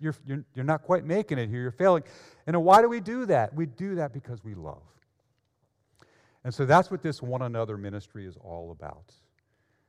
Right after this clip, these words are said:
And we just bear with one another. We want to come alongside and admonish and help people to truly grow in Christ. And that's part of what it means to be a disciple maker.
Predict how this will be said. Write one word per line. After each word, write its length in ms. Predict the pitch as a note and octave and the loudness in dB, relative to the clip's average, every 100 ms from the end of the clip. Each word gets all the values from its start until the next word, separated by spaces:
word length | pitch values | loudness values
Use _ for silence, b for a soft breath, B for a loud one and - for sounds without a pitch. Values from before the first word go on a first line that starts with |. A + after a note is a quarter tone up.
| _ _ - | _ _ -14
And 80 | B2 | -12
we 40 | |
just 220 | C#3 C#3 | -10 -8
bear 240 | F#2+ G#2+ D3 | 0 0 0
with 240 | B2 - | -2 -8
one 140 | F2 D#2 | -12 -12
another. 460 | D#2 D2+ E2 E2 - | -12 -12 -14 -16 -16
We 60 | G#2 | -14
want 140 | G2+ | -12
to 60 | F#2+ | -12
come 160 | G#2+ | -12
alongside 460 | G2 F#2+ F#2 G2 F2+ | -12 -12 -10 -8 -8
and 120 | F2+ | -8
admonish 600 | E2 D#2+ D#2+ D#2+ D2 D2 _ _ _ - | -10 -12 -10 -10 -12 -20 _ _ _ -16
and 120 | E2+ | -14
help 380 | - F#2+ E2+ - _ _ _ _ _ - | -10 -10 -10 -18 _ _ _ _ _ -12
people 240 | G#2+ F#2+ | -12 -12
to 140 | - F2 | -16 -18
truly 400 | - B2 A2 G2 | -14 -12 -12 -14
grow 580 | - E2+ D#2+ D#2 D2+ _ _ _ _ _ _ _ - | -16 -12 -10 -10 -14 _ _ _ _ _ _ _ -16
in 140 | E2+ | -14
Christ. 560 | - D2+ D2 - - _ _ _ _ _ - | -12 -14 -14 -20 -20 _ _ _ _ _ -6
And 80 | B2 | -2
that's 160 | F#3 | -2
part 200 | - G3 | -2 -2
of 60 | F3+ | -2
what 120 | E3 | -4
it 40 | |
means 220 | C3+ C#3+ C#3+ | -4 -8 -8
to 80 | C3+ | -12
be 120 | D3 | -10
a 40 | |
disciple 460 | C#3 - D3 - E2 | -12 -10 -12 -12 -16
maker. 320 | C#2+ C#2+ - | -18 -20 -20